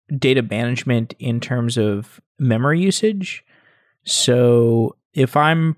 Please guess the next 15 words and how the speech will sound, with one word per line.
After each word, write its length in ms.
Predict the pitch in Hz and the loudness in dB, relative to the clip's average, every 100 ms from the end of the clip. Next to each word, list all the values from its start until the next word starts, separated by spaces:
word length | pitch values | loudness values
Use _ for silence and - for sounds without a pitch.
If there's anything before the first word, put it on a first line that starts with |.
| - | -4
performing 420 | 147 - 127 135 | -4 0 0 2
a 80 | 123 | 2
large 340 | 113 117 117 | 4 2 0
query 760 | - 117 113 120 117 113 110 117 - | -4 0 2 4 2 0 -2 -6 -6
or 440 | 127 113 113 113 - | -2 0 0 -2 -2
a 60 | |
join, 720 | 123 123 113 117 117 113 113 117 _ _ _ _ _ _ _ _ - | -2 2 2 4 2 0 -4 -8 _ _ _ _ _ _ _ _ 0
I'm 220 | 139 139 | 2 2
gonna 680 | 135 127 120 120 117 113 - _ - 135 | 2 2 2 4 2 2 -2 _ -10 -2
be 720 | 127 117 113 110 104 98 98 _ _ _ _ _ - | 2 2 0 -2 -4 -6 -8 _ _ _ _ _ -2
pulling 280 | 107 147 139 | 2 2 4
a 40 | |
lot 180 | 123 120 | 4 4
of 120 | 113 | 2
data, 540 | - 117 117 117 113 | 0 0 2 0 -2